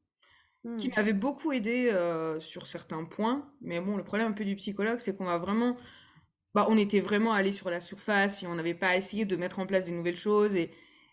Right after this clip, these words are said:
Speaker 1: et pour le coup, ça marche sur le coup, mais sur le long terme, j'ai trouvé que c'était pas vraiment quelque chose de très utile. Enfin, par rapport à moi et par rapport au psychologue que j'ai eu, hein. Je critique pas tous, euh, par rapport à ce que j'ai
Speaker 2: Hmm.
Speaker 1: vécu. Les livres audio, après, j'étais quelqu'un aussi qui a fait beaucoup d'autodiagnostic,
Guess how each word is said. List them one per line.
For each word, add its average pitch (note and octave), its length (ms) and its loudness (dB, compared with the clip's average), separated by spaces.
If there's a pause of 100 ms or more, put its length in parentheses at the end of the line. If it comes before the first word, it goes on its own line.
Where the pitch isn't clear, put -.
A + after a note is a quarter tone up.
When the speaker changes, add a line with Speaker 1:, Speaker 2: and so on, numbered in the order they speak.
(320)
Speaker 1:
et E3 100 -2
pour G3+ 140 0
le G#3 80 0
coup, B3+ 80 -2
ça G3+ 180 4
marche A3 220 2
sur A3+ 160 -2
le G#3+ 80 0
coup, A#3+ 240 0
mais A3 100 4
sur G3+ 160 -6
le F#3+ 80 2
long F#3+ 160 -2
terme, A3 240 0
j'ai F#3+ 100 -6
trouvé G3 220 -4
que G3 60 -10
c'était F#3 220 -6
pas F#3+ 160 0
vraiment F#3 260 -2
quelque F#3+ 140 -14
chose G3 180 -4
de F3 80 -10
très E3+ 400 -6
utile. A#3 400 0 (460)
Enfin, A#3 160 0
par F#3 200 0
rapport F#3+ 300 4
à G3 80 6
moi G#3 180 2
et F#3+ 80 2
par D#3+ 100 -2
rapport F3 220 -2
au F3+ 60 0
psychologue F#3+ 380 -4
que F#3+ 80 -8
j'ai D3+ 140 -6
eu, C#3 120 -8
hein. C#3 100 -8
Je - 120 -16
critique - 300 -18
pas F#3 120 0
tous, G3 320 -10
euh, D3 100 -8 (600)
par C3+ 100 -6
rapport E3+ 140 -2
à G3 40 -6
ce - 60 -14
que A#3+ 120 -2
j'ai G#3 120 0
Speaker 2:
Hmm. F#3 60 -6
Speaker 1:
vécu. A#3 460 -4 (420)
Les G3+ 100 6
livres A#3 280 4
audio, C4+ 480 0 (120)
après, G3+ 240 2
j'étais A3+ 220 0
quelqu'un A3 260 -2
aussi C#4+ 260 -4
qui - 100 -2
a F#3+ 40 0
fait G3 140 0
beaucoup G#3 300 -6
d'autodiagnostic, A3+ 1300 -2